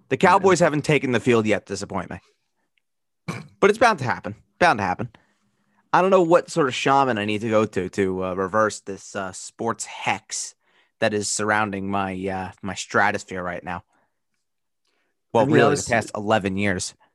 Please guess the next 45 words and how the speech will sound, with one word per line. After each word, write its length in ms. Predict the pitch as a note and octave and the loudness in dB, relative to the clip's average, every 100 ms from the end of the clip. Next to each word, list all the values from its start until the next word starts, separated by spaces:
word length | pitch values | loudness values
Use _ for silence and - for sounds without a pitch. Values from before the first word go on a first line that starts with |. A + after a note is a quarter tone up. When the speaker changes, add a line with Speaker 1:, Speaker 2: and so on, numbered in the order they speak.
| _ _ _ _ | _ _ _ _
Speaker 2:
Yeah, 160 | D3 B2+ | 2 2
I 160 | A#2+ | 0
mean, 80 | C3+ | 0
I 100 | C#3+ | 0
was 140 | D3 D3 | -2 -2
saying 220 | D#3+ D3 | -4 -4
to 80 | B2+ | -2
Bert, 240 | C3+ B2+ | -2 -2
even 200 | C#3+ D#3 | -4 -6
teams 300 | D3+ E3 C#3+ | -6 -8 -2
that 120 | C#3 | 0
I, 180 | C3 B2 | 2 2
like, 360 | A#2 A#2 - _ _ _ _ _ _ _ _ _ - | 0 -2 -4 _ _ _ _ _ _ _ _ _ -6
tangentially 640 | E3 C3 B2+ C3+ C#3+ A#2+ | -4 0 0 0 -2 -2
root 240 | G#2 G#2 | -4 -6
for, 380 | - G2+ F2+ F#2 _ _ | -6 -6 -6 -10 _ _
like, 140 | A#2+ | -10
casually 480 | - B2+ C3 B2+ A2 | 0 0 2 0 -2
root 220 | G2 G2 | -4 -8
for, 320 | - G2+ F2+ F2 | -8 -8 -6 -6
like 180 | G#2 | -6
the 60 | G#2+ | -6
Maple 320 | A2 A2 A2+ | -8 -6 -6
Leafs, 360 | G#2 G2 - - _ _ _ _ _ _ _ A2+ | -6 -8 -12 -16 _ _ _ _ _ _ _ -4
are 380 | G#2+ G#2 G2+ - _ | -2 -2 -6 -14 _
give 160 | A#2+ A2 | -12 -10
me 80 | G#2+ | -10
pain. 440 | A2+ G2+ F#2+ G2+ _ _ _ _ _ _ _ _ _ | -10 -10 -12 -16 _ _ _ _ _ _ _ _ _
Speaker 1:
Even, 260 | D#3 E3 E3 - - - | -8 -6 -8 -6 -4 -2
I 40 | |
think 140 | D3+ | -2
the 80 | D#3 | -4
teams 380 | B2+ D#3+ D3+ C3+ | -4 -2 -2 -2
that 160 | C3 - | -2 0
I'm 340 | B2+ B2 A#2 | 2 2 0
rooting 380 | A#2+ D3 C#3+ B2+ | 4 4 4 0
for, 260 | A#2 A#2 A2+ | -2 0 2
just 280 | C3+ B2+ | 2 0
so 80 | - | -2
they 100 | A#2 | -4
beat 320 | G2+ C3 B2 | 0 -2 -2
teams 340 | - - B2+ G#2 - | -4 -2 -2 0 0
I 60 | |
don't 220 | A#2+ A2+ | 2 0
like, 580 | G#2 G2 C3 E3 - - | -2 0 2 0 -6 -20